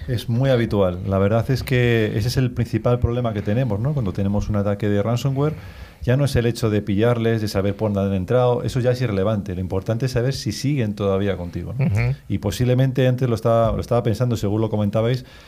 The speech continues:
Speaker 1: es muy probable que venga del primer ataque que tu-, que sufrieron, que se quedó alguna puerta trasera, algún acceso y que han utilizado para,
Speaker 2: Ujú.
Speaker 1: para esto.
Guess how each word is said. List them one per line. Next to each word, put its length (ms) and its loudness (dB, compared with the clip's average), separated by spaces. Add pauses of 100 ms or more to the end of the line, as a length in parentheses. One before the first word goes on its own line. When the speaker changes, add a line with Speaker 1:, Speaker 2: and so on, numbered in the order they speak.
(240)
Speaker 1:
es 140 -4
muy 100 2
probable 380 2
que 100 -4
venga 240 0
del 80 0
primer 220 -2
ataque 340 -2
que 80 -6
tu-, 260 -4
que 60 -14
sufrieron, 420 -2
que 80 -2
se 140 -6
quedó 400 2
alguna 260 0
puerta 300 -2
trasera, 380 0
algún 200 -2
acceso 480 -2
y 60 -2
que 100 -4
han 80 0
utilizado 440 -4
para, 240 -6
Speaker 2:
Ujú. 320 -2
Speaker 1:
para 160 0
esto. 200 -6